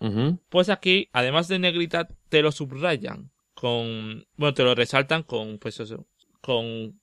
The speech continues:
Speaker 2: amarillo fosforito y demás.
Speaker 1: Ujú.
Speaker 2: Y en-, o azul o naranja, lo que sea, y despista un montón. <laughs> O sea, porque, mm, hace que, que, que se pueda leer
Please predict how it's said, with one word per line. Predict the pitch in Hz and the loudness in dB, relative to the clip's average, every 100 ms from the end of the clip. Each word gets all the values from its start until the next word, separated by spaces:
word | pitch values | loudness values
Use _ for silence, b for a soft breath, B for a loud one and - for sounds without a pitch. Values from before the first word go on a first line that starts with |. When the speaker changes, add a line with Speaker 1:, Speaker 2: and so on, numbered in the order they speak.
| - | -2
Speaker 2:
amarillo | 120 117 123 131 | 0 2 0 0
fosforito | 127 123 - - 120 147 135 117 | -2 -8 -10 -6 -4 -2 -2 -4
y | |
demás. | 113 123 135 175 - _ _ - - - - | -2 -2 -4 -6 -12 _ _ -20 -20 -20 -8
Speaker 1:
Ujú. | 92 90 85 85 90 95 107 143 160 - _ _ _ | -4 -2 -4 -4 -2 0 0 0 -2 -6 _ _ _
Speaker 2:
Y | 143 | -2
en-, | 135 - - | -2 -6 -4
o | 123 117 107 | 2 4 2
azul | 104 139 135 139 131 | 2 2 2 2 2
o | 113 110 | 2 0
naranja, | 110 131 143 - | 0 0 -2 -2
lo | 131 127 | 0 0
que | 127 | -2
sea, | 143 151 170 - _ _ | -2 0 -2 -10 _ _
y | 151 | 0
despista | 131 - 180 240 | 0 0 2 4
un | 220 | 2
montón. | 151 135 - 139 | 0 -4 -4 -4
<laughs> | - | -6
O | - | -6
sea, | 147 135 | -2 0
porque, | 131 135 - _ _ - | 2 0 -2 _ _ -12
mm, | 143 139 135 - _ - | -8 -6 -8 -12 _ -4
hace | 147 196 | -2 0
que, | 196 175 151 135 123 _ _ | 4 6 8 6 2 _ _
que, | 143 135 | -6 -4
que | - | -2
se | 131 - | -2 0
pueda | 147 170 | 2 4
leer | 175 170 165 160 | 6 6 6 4